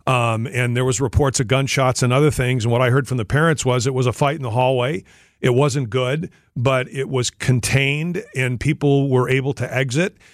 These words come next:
Um, but I think your broader question is something that I see. I sit on the board of a number of schools in the city, and I see kids as young as third grade coming to school with behaviors that would shock you.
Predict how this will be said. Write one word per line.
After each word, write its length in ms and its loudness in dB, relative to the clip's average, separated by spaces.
Um, 420 -2
but 180 0
I 80 0
think 280 -6
your 160 0
broader 440 0
question 680 0
is 400 2
something 420 0
that 140 2
I 200 2
see. 280 -4
I 120 0
sit 200 0
on 120 4
the 80 0
board 500 2
of 160 -4
a 60 0
number 360 4
of 120 -2
schools 400 0
in 100 0
the 80 -2
city, 540 0
and 420 -2
I 160 -4
see 220 -2
kids 280 -2
as 160 -2
young 220 2
as 160 -4
third 340 2
grade 600 2
coming 460 0
to 120 -2
school 580 2
with 160 0
behaviors 560 0
that 100 -8
would 140 -8
shock 340 -4
you. 160 -16